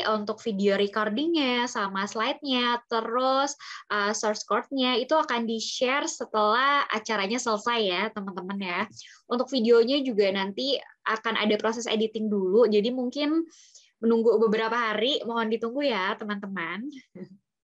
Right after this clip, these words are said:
Oke, kita beralih ke pertanyaan berikutnya. Pertanyaan berikutnya ini dari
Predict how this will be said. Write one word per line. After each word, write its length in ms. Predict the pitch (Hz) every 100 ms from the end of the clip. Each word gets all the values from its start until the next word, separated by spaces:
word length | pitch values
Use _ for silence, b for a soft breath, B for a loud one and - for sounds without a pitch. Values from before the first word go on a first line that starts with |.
| _ B B B - 339
Oke, 320 | 359 349 349
kita 240 | 339 320
beralih 400 | 277 285 285 330
ke 400 | - 320 339 349 349
pertanyaan 880 | 294 285 269 262 262 - 220 214 254
berikutnya. 800 | 233 214 208 208 196 160 180 294 - b b b
Pertanyaan 480 | 262 285 302 277 302
berikutnya 640 | 285 302 - 302 285 294 -
ini 720 | 277 285 285 302 359 381 254
dari 960 | 233 240 233 226 233 247 311 320 330